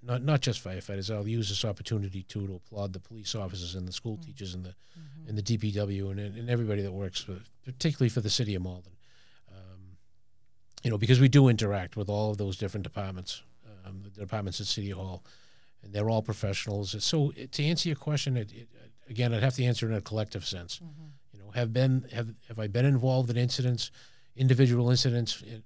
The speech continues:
Speaker 1: where I could say I was proud to be a Malden, abs-, proud to be a Malden firefighter? Absolutely. You know,
Speaker 2: Mm-hmm.
Speaker 1: um, but it's much broader than that. You know, it's, it's, it's the people that I'm, I'm very, very lucky to go to work with every day.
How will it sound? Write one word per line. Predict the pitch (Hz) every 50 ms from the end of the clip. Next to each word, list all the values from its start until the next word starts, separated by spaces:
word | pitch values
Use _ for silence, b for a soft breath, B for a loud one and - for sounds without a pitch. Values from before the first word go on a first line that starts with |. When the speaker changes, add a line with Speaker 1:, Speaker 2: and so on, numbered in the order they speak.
| - -
Speaker 1:
where | 120 117 110 110
I | 110 104
could | - 104 -
say | - 120 113 110
I | 107
was | 101 104 98 - - -
proud | - 120 113 120 117 107
to | 113
be | 117
a | 117 113
Malden, | 117 117 120 120 123 113
abs-, | 123 131 127 - - - - - - - - - -
proud | 123 120
to | 120
be | 120 120
a |
Malden | 117 117 120 110 101
firefighter? | - 120 117 107 - 117 113 110
Absolutely. | 127 135 156 147 - 117 101 107 107 - - - - - 175
You | 165 147
know, | - 160 160 151 143 b b b b b b b b b - 107
Speaker 2:
Mm-hmm. | 107
Speaker 1:
um, | 104 104 104 101 101 95 -
but | - 135 127
it's | 127 -
much | 170 160 139 127 120
broader | 123 107 98 92 90
than | 85 87 87
that. | - - - - - - - - - - - - - -
You | 101
know, | 95 95 92 92 101
it's, | 104 - - -
it's, | - - - - - -
it's | - 127 - -
the | - 127
people | - - 156 147 - 123 110
that | 110 101 101 95 - - -
I'm, | 107 104 101 98 95 - - - - - -
I'm | 113 101 98 95 95 - -
very, | 117 117 123 113
very | 101 101 110 104 101 95
lucky | 90 92 92 - - 95
to | 87 87
go | - 101 98
to | 92
work | 90 92 95 87 85 -
with | 95 90
every | 87 85 85 85
day. | 82 90 87 85